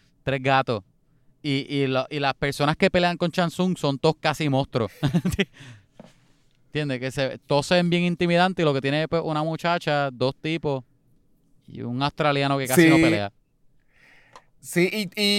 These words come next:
Speaker 2: y
Speaker 1: Me pareció
Speaker 2: era
Speaker 1: cool.
Speaker 2: un poquito, y tras de, tras de que eran po-, no es australiano, era New York, New York. Ah, ¿qué tú dices? Este,
Speaker 1: Cano, Cano es
Speaker 2: pensé que tú decías
Speaker 1: australiano.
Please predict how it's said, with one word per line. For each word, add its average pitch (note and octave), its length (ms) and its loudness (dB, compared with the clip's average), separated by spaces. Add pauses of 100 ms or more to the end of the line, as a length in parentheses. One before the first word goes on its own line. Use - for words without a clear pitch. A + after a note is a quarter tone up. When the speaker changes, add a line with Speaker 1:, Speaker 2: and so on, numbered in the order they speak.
(120)
Speaker 2:
y G3 40 4
Speaker 1:
Me G3 60 0
pareció C3+ 320 6
Speaker 2:
era F#3 80 8
Speaker 1:
cool. C#3 100 8
Speaker 2:
un C3+ 100 6
poquito, A3+ 380 0
y F#3 120 -6
tras E3 180 4
de, D#3+ 140 2 (420)
tras F3 200 4
de E3+ 100 4
que E3+ 100 4
eran F3+ 260 4
po-, G#3 140 4
no D3 180 -4
es C3+ 60 4
australiano, D3 500 2
era B2 160 2
New C#3+ 140 -8
York, B2 220 -4 (180)
New G#2+ 220 -14
York. A2+ 320 -10 (200)
Ah, D3+ 120 4
¿qué D#3 100 2
tú F3 80 -2
dices? B2+ 220 2
Este, G#2+ 400 -4
Speaker 1:
Cano, A#2+ 500 2
Cano A#2 260 2
es F#3+ 80 2
Speaker 2:
pensé G#3 140 4
que - 20 -2
tú D#3+ 80 2
decías A#2 240 2
Speaker 1:
australiano. - 180 -4